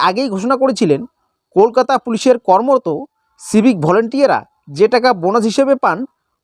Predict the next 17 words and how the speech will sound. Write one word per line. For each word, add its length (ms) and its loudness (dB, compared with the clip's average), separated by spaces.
পশ্চিমবঙ্গের 640 2
অন্যান্য 280 0
জেলার 240 4
সিভিক 340 -6
ভলেন্টিয়াররাও 640 2
সেই 240 2
সমান 320 0
হারেই 240 -2
বোনাস 300 -2
পাবেন। 300 -4
অর্থাৎ 420 0
কলকাতা 440 2
পুলিশ 340 -6
এবং 180 0
পশ্চিমবঙ্গ 460 0
পুলিশের 340 0
অধীনস্থ 440 0